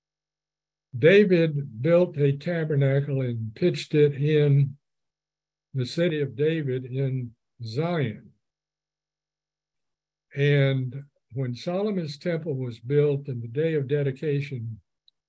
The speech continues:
came, they brought the Ark of the Covenant up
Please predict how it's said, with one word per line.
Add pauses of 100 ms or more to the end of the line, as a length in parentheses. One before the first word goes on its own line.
(140)
came, (1120)
they
brought (800)
the
Ark
of
the
Covenant (140)
up